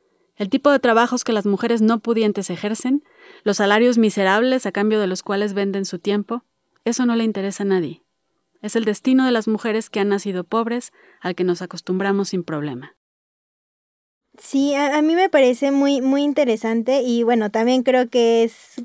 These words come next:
Speaker 2: probablemente una de las, de las premisas que más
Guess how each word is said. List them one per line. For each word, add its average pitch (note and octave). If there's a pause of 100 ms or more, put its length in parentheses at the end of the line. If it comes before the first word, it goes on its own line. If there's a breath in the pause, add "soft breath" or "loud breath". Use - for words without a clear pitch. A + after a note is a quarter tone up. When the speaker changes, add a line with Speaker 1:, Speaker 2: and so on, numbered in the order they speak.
Speaker 2:
probablemente A#3+
una A#3+
de G#3+
las, F#3+ (600 soft breath)
de A3+
las A3
premisas A3+
que A#3+
más B3